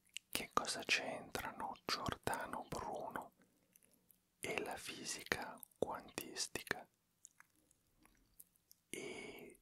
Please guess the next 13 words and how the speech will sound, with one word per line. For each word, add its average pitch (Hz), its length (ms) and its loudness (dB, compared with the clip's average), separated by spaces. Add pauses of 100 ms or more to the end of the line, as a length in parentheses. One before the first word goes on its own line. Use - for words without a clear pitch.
(100)
se - 260 -2
la - 120 -2
scienza, - 880 0 (840)
con - 420 0
tutta - 600 0
la - 140 -4
sua - 460 4
razionalità, - 1400 0 (1400)
avesse - 760 -4 (140)
inavvertitamente - 1900 -2
scovato - 1000 -2 (180)
Dio, - 440 -4 (1160)
nascosto - 1300 0